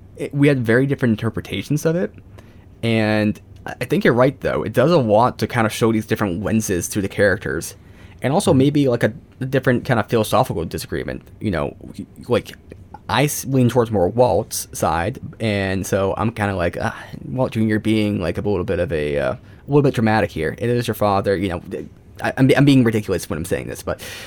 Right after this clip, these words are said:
Speaker 2: Mm-hmm.
Speaker 1: uh, I, I, I think y-, your perspective kinda helped me balance out how I was perceiving that situation. It,
Speaker 2: Mm.
Speaker 1: you know, ag-, again, I'm being a little bit emphatic with what I'm saying, but it, it, it's also d-, just a lot of nuance there.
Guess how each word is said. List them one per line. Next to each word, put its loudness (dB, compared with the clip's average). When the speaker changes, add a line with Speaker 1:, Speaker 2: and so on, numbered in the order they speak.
Speaker 2:
Mm-hmm. -8
Speaker 1:
uh, 2
I, -2
I, -4
I -4
think 2
y-, -4
your 0
perspective -2
kinda -2
helped -4
me -2
balance 0
out 0
how -2
I 0
was -2
perceiving -6
that -4
situation. -8
It, -6
Speaker 2:
Mm. -6
Speaker 1:
you -6
know, -4
ag-, -2
again, 4
I'm 2
being 4
a 2
little 4
bit -2
emphatic 0
with -4
what 2
I'm -2
saying, -4
but -2
it, -4
it, -4
it's -2
also 2
d-, -8
just -2
a -2
lot 4
of 4
nuance 0
there. -6